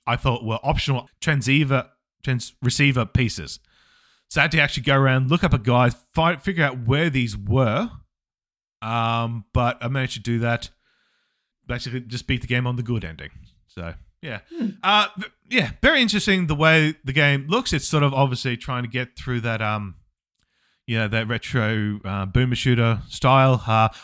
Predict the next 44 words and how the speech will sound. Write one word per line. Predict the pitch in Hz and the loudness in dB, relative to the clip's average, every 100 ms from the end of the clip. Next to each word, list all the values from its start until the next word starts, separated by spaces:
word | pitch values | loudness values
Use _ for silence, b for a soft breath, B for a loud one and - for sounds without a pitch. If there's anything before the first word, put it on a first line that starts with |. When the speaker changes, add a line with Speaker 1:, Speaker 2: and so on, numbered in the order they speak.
| B | B
Speaker 1:
I | |
always | 156 190 202 | 4 4 4
noticed, | 170 160 156 - | 4 4 4 2
like, | 139 127 | -2 0
with | 147 151 | -2 -2
the | 143 131 131 | 0 0 0
actual, | 127 - | -4 -6
with | 127 123 | -10 -8
Power | - 135 143 | -2 0 0
Slave | - 131 123 - | -4 -2 -4 -2
and | 135 | -2
the | 135 | -2
actual | 135 - 131 113 101 _ _ 135 | -2 -4 -6 -4 -8 _ _ -4
Lobotomy | 131 147 139 127 | 0 0 0 -2
Software | 147 - 117 110 104 - | -4 -4 -6 -6 -6 -6
games, | 123 131 208 - b b b | -2 -2 -2 -8 b b b
they | - 113 - | -8 -8 -4
always | 143 170 185 - | -4 0 -2 -2
seem | 170 151 | -4 -6
to, | - 139 127 | -4 -2 -2
there's | 123 135 135 | -4 -6 -6
always | 165 190 | -4 -6
a | 127 | -8
sway | - - 104 117 147 | -10 -10 -8 -6 -6
when | 147 127 | -8 -12
you | 110 | -14
turn | - 131 123 95 | -16 -14 -12 -12
left | 95 101 117 | -14 -12 -12
and | 98 | -10
right, | 104 208 - - _ _ _ _ _ _ _ _ _ - | -4 -4 -6 -20 _ _ _ _ _ _ _ _ _ -10
um, | 120 110 107 104 101 92 _ _ _ | -2 0 2 0 -2 -8 _ _ _
which | - 117 | -8 -4
is, | 123 - _ _ _ _ _ | -4 -6 _ _ _ _ _
like, | 139 110 - | -8 -8 -4
I | 127 | -4
sort | - 143 | 0 0
of, | 127 - _ - | 0 -4 _ -10
I | 131 | -2
actually | 170 - | -2 -2
turned | 139 - 151 135 | -2 2 2 2
that | 113 98 | -4 -6
off | 95 - | -6 -8
'cause | - | -8
I, | 101 | -8